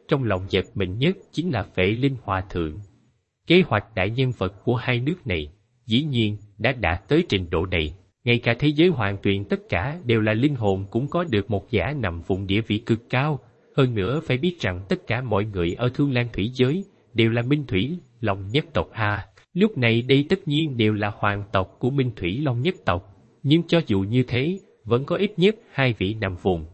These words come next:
Vậy chẳng phải là nói, Hồng Hoang cổ giới ta cũng là như vậy sao? Thậm chí, chuyện phía sau, Phệ Linh Hòa Thượng đều có chút không dám tưởng tượng. May mắn mình lựa chọn hợp tác với bọn họ,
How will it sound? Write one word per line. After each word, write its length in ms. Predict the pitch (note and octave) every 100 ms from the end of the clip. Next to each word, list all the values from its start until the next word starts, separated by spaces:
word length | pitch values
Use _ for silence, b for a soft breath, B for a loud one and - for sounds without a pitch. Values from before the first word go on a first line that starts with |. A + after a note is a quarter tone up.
| _ _ _
Vậy 320 | G2 F#2+ F#2 -
chẳng 200 | G#2 A#2
phải 300 | - G2+ C3+
là 160 | B2 C#2+
nói, 400 | E2 F#2+ D3+ F#3+ _ _ _ _
Hồng 240 | A2 B2+ A#2+
Hoang 240 | A2 G#2+ -
cổ 200 | D#2 G2+
giới 160 | A#2+ B2+
ta 340 | G#2+ G2 G2+ - b b b
cũng 200 | G#2+ C#3
là 100 | A#2
như 200 | A2 A2+
vậy 140 | G2 F2+
sao? 420 | - A2+ A2 G#2 - _ -
Thậm 160 | G2 G2
chí, 300 | - D3+ F#3 G3+ _ _ -
chuyện 220 | F2+ F#2
phía 160 | - E3+
sau, 380 | - B2 A#2+ - b b b -
Phệ 80 |
Linh 200 | C#3+ F3+
Hòa 220 | C#3+ A2+ A#2
Thượng 380 | G#2 F#2+ G#2
đều 160 | G#2+ G#2
có 140 | - -
chút 160 | G#3 -
không 320 | - D#3 C#3+
dám 160 | E3
tưởng 220 | F3 A2 B2+
tượng. 280 | F2+ E2+ G2 - _ -
May 200 | C3+ C3
mắn 240 | C#3 F#3+
mình 140 | A2+ G2+
lựa 180 | F#2 F#2+
chọn 260 | - F2+
hợp 240 | G2 G2 -
tác 240 | D3+ E3+
với 80 | E3+
bọn 180 | B2 F2
họ, 300 | - D#2 F2